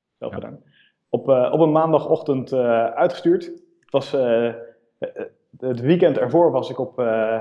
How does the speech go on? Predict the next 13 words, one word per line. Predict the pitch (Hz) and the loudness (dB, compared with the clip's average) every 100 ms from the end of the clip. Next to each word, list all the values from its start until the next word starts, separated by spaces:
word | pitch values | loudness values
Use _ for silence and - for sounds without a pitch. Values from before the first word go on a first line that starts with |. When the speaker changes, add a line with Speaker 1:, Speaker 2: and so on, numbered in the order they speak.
| 110 | -6
Speaker 1:
Down | 104 135 151 | 2 2 4
the | 123 | 2
Rabbit | 160 175 | 0 0
Hole, | 175 190 - - | -2 -6 -8 -14
een, | 117 110 | -10 -10
eh, | 104 107 _ _ _ _ _ _ | -12 -18 _ _ _ _ _ _
een, | - 117 | -4 0
eh, | 110 | 4
leuk | 117 | 4
festival. | 180 185 139 165 190 - - _ _ _ _ _ _ _ _ _ _ _ _ _ _ - | 4 2 2 0 0 -8 -20 _ _ _ _ _ _ _ _ _ _ _ _ _ _ -2
En, | 135 123 | -2 2
eh, | 120 117 117 - | 2 4 2 2
maandagochtend | 165 175 151 - 180 165 135 - - | 0 2 0 2 0 0 -4 -10 -20